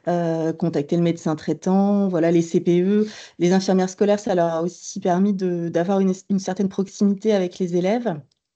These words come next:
Donc, on fait ça sous forme de, de sessions d'une heure et demie à deux heures.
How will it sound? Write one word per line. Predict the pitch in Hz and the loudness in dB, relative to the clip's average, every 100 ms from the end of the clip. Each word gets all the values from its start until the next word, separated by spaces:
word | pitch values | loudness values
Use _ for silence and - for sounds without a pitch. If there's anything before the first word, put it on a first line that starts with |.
| _ _ | _ _
Donc, | 175 170 - | -4 -4 -10
on | |
fait | 208 175 | -4 -4
ça | 170 190 | 0 -4
sous | 190 196 | -2 -8
forme | - 202 196 196 185 | -2 -2 0 0 0
de, | 180 170 165 165 - - - | -2 0 -2 -4 -12 -20 -4
de | 185 | 0
sessions | 185 196 190 - 226 | 0 0 -2 2 2
d'une | 208 190 208 | 4 4 2
heure | 196 | 4
et | 208 | 4
demie | 214 220 | 4 4
à | 190 | 2
deux | 180 170 | 0 -2
heures. | 190 220 269 190 | 0 0 0 -6